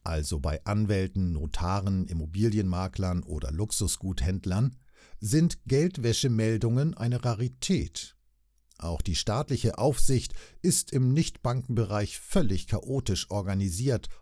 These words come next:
obwohl dort laut jüngsten Studien ein ebenso großes Geldwäscherisiko besteht wie im Finanzsektor.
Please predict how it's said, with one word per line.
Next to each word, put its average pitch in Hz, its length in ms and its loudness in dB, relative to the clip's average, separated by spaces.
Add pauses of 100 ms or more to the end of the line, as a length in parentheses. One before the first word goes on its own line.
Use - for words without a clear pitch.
obwohl 123 480 2
dort 139 540 0
laut 71 340 -6
jüngsten 107 420 0
Studien 127 580 -2 (300)
ein 110 240 0
ebenso 165 420 2
großes 139 540 -2
Geldwäscherisiko 123 1120 0
besteht 131 500 -2
wie 131 100 -2
im 87 120 -4
Finanzsektor. 92 920 -2